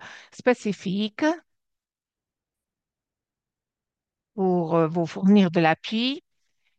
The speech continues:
Et en ce qui concerne la, les ressources, euh, é-, écrites supplémentaires, nous, nous avons des explainers qui selon,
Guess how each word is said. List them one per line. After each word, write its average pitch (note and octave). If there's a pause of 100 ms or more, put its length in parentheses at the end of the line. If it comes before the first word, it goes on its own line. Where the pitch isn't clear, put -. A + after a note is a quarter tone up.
(120)
Et G3+
en G#3
ce -
qui F#3+
concerne G3+ (520)
la, F3 (440)
les G3
ressources, A3 (600)
euh, F#3 (380)
é-, - (120)
écrites G#3 (240)
supplémentaires, G#3+ (480)
nous, G3 (220)
nous G3+
avons A3+ (140)
des F#3+ (200)
explainers F#3 (360)
qui G#3+
selon, A3+